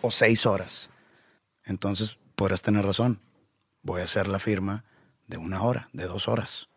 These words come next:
no de cuatro. ¿Para qué? Para que las personas que les toque, les toque un Pepe sonriente y entusiasta. Entonces, ese es mi error, el pensar que tenía la capacidad de aguantar dos mil quinientas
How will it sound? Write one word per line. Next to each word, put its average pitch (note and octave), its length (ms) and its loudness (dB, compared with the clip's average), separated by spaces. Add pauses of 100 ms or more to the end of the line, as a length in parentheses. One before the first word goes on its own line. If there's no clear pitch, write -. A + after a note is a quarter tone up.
(380)
no - 160 -12
de - 100 -8
cuatro. - 420 -6 (640)
¿Para F#2+ 160 -6
qué? D3 160 2
Para G2+ 240 0
que - 120 -2
las F#2 120 -6
personas F#2+ 400 -2
que - 80 0
les - 160 -4
toque, C#3 380 0 (680)
les - 160 -8
toque - 220 -4
un F#2+ 100 -2
Pepe G2 460 0 (440)
sonriente G2+ 640 0
y - 20 4
entusiasta. - 720 -2 (440)
Entonces, G2 340 -4
ese G2+ 180 2
es G#2+ 60 6
mi A2 100 6
error, G#2 360 2 (320)
el G2+ 280 -2 (640)
pensar G#2 520 4
que A#2 100 4
tenía G#2+ 260 2
la G#2 120 2
capacidad G2+ 880 2 (380)
de A2 120 2
aguantar F#2+ 680 0 (600)
dos G2 160 0
mil G2 120 2
quinientas G2 520 0